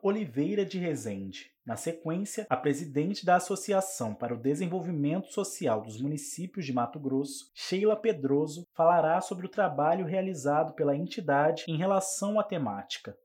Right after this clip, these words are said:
Haverá ainda outras duas participações. O presidente do Conselho Municipal dos Direitos da Pessoa Idosa de Cuiabá,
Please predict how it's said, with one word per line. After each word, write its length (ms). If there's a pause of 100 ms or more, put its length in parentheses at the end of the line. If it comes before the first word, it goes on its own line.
(240)
Haverá 440
ainda 500
outras 400
duas 440
participações. 1300
O 60
presidente 640
do 80
Conselho 580
Municipal 640
dos 160
Direitos 480
da 100
Pessoa 440
Idosa 520
de 120
Cuiabá, 560